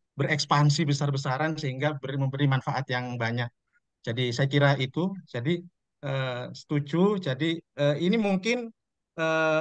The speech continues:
apa, jadi nanti cabang memberi mas-, apa, eh, satu nama, terus wilayah memberi satu nama gitu ya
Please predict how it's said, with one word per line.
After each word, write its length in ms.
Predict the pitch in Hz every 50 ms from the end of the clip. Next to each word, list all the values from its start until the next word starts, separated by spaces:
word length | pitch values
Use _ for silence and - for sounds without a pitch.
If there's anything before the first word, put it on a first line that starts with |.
| 139
apa, 320 | 151 156 - 202 226 233 208 180
jadi 320 | - - 135 127 - 196 190
nanti 400 | 180 160 160 156 - 214 233 202
cabang 640 | - 175 151 143 143 135 170 180 196 208 214 202 190
memberi 400 | 175 170 160 160 151 151 151 151
mas-, 320 | 151 143 143 147 - - _ 135
apa, 320 | 139 139 196 214 240 240 - _ _ _ _ _ _ _ - 143
eh, 640 | 143 139 139 135 135 135 131 127 127 120 120 127
satu 320 | - - 175 165 180 185 170
nama, 480 | 165 156 156 151 156 160 180 202 220 214 190
terus 160 | 180 160 143 - 156
wilayah 320 | 151 147 147 156 180 180
memberi 240 | 165 156 151 151 147
satu 240 | 151 147 147 156 143
nama 320 | 143 143 151 180 175 175
gitu 160 | 151 143 143
ya 60 | 139